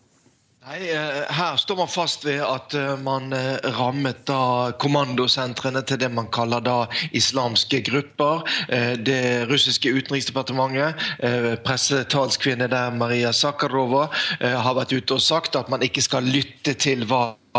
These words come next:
Pentagon og U S A sier her. Det er ren, eh, desinformasjon, sier man fra russisk side. Så her holder man fast ved at, eh, disse angrepene da var, eh, rettet mot, eh, det som kalles for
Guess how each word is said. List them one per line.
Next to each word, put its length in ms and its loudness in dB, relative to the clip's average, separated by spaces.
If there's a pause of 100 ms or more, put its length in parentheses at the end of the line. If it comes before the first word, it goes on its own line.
(300)
Pentagon 600 -2
og 120 0
U 160 4
S 160 0
A 120 2
sier 280 2
her. 240 0
Det 160 0
er 320 2
ren, 540 0
eh, 160 0
desinformasjon, 1120 -2 (240)
sier 240 2
man 160 2
fra 160 0
russisk 400 0
side. 340 2
Så 140 0
her 260 0 (300)
holder 260 2
man 160 0
fast 420 0
ved 240 2
at, 240 -2
eh, 80 2
disse 300 0
angrepene 720 -2
da 300 2
var, 480 0
eh, 340 0
rettet 480 -2
mot, 320 0
eh, 80 0 (340)
det 120 0
som 240 -2
kalles 280 0
for 300 0